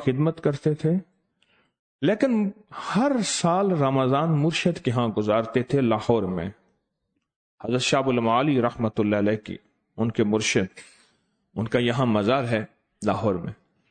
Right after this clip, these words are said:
لاہور کی حدود سے پہلے اتر پڑتے تھے سواریوں سے اور ننگے پاؤں آتے تھے۔ بہت بڑے عالم تھے، اپنے علم کو اٹھا کے لپیٹ دیتے تھے،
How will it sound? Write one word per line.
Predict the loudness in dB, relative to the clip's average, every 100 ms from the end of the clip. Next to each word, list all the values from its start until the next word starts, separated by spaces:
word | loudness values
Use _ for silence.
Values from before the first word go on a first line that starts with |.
| _ _ _ _ _ _ _ _ _ _ _ _ 0
لاہور | 2 2 0
کی | 0 2
حدود | 2 0 -2
سے | 0 0
پہلے | 2 2 0 -2 -8 -20 _ -4
اتر | 0 0 0
پڑتے | -2 0 -2
تھے | 0 -2
سواریوں | 0 0 2 0 -4
سے | -10 -16 _ _ _ _ _ _ _ _ _ _ _ _ _ _ _ _ -2
اور | 0 0
ننگے | 0 2 0
پاؤں | 0 0 0
آتے | -2 -2 -4
تھے۔ | -4 -10 -12 _ _ _ _ _ _ _ _ -10
بہت | -4 0 0 2
بڑے | 0 2
عالم | 2 2 0 -2
تھے، | -6 -10 -10 _ _ _ _ _ _ -4
اپنے | -4 0 0 2
علم | 2 0 0
کو | 0 0
اٹھا | 0 0 0
کے | 0 0
لپیٹ | 2 2 0 -2 -2
دیتے | -6 -4 -8
تھے، | -8 -14